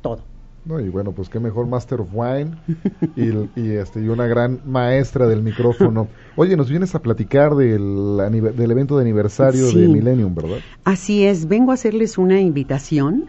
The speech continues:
Speaker 1: para que nos acompañen en Palco, en el Teatro Moncayo,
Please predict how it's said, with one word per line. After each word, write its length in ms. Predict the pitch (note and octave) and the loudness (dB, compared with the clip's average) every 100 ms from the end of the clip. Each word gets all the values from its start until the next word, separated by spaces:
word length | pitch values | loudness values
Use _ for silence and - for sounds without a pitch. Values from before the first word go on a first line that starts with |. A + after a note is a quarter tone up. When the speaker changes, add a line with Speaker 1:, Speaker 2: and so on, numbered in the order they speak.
| - | -10
Speaker 1:
para 260 | - D3+ C#3+ | -6 -4 -4
que 220 | - C3+ | -4 -2
nos 180 | C3+ B2+ | -2 -4
acompañen 580 | C#3 C#3+ C#3 C#3 E3+ C4+ - - - - - - - | -4 -4 -2 0 0 -2 -8 -20 -20 -20 -20 -20 -8
en 480 | C#3+ C#3 C3+ C3 B2 - | -4 -2 0 -2 -4 0
Palco, 480 | D#3+ D#3+ D#3 F#3+ A3+ | 2 2 0 -2 0
en 180 | D3 | 0
el 260 | C3 A#2+ A#2+ - - _ | -2 -2 -6 -10 -20 _
Teatro 500 | - C#3+ C#3 C#3 D3+ | -6 -4 -4 -4 -2
Moncayo, 600 | C#3 C3 C3 C#3+ A#2+ C#3+ | 0 -2 -2 -2 0 0